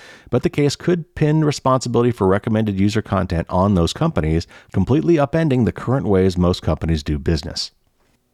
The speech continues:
This is a hotly contested issue, and it's gotten even worse recently, certainly since the deplatforming of President Trump, uh, and some, uh, other folks who have espoused some really extremist stuff on some of these social media platforms.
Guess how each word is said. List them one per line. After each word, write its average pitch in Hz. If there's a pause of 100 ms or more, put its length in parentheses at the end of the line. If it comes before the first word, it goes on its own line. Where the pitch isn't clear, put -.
(260)
This 147
is 208
a 170
hotly 139
contested 107
issue, 71
and 85
it's 85
gotten 95
even 98
worse 95
recently, 80
certainly 92
since 87
the 82
deplatforming 85
of 78
President 82
Trump, 123 (840)
uh, 78
and 80
some, 87
uh, - (100)
other 90 (720)
folks -
who 90
have 82
espoused 85
some 80
really 87
extremist - (160)
stuff 127
on 101
some 101
of 95
these 87
social 78
media 87
platforms. 80